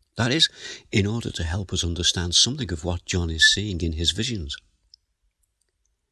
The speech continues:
What we know from Scripture, both Old and New Testament, is that the Old Covenant under the law leads the faithful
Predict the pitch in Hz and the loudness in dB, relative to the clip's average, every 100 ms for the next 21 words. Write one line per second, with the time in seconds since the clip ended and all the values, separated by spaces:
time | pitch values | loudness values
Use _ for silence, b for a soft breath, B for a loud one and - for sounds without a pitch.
0 | _ B B B B B 127 151 - 131 | _ B B B B B -2 0 0 0
1 | 120 110 117 107 - 82 82 73 - - | 0 0 -2 -2 -4 -4 -4 -8 0 2
2 | 107 - 76 - 82 80 - 104 98 90 | 2 -2 -4 -2 -4 -4 -4 -2 -2 -2
3 | 82 87 - 98 - 85 71 69 - B | -2 -2 -2 0 0 -2 -6 -10 -16 B
4 | B B B B - 92 87 82 85 - | B B B B 0 0 0 -4 -6 -4
5 | 98 107 123 - - 107 92 85 78 - | -2 -2 -4 -12 -6 -4 -2 -2 -4 -6
6 | 87 85 82 80 80 101 90 73 - B | -4 -4 -4 -4 -2 -2 -2 -6 -10 B
7 | B - 98 107 104 76 - - 78 - | B -10 -2 0 0 -2 0 0 -2 -8
8 | - 131 160 - - 73 | -2 0 -2 -8 -8 -10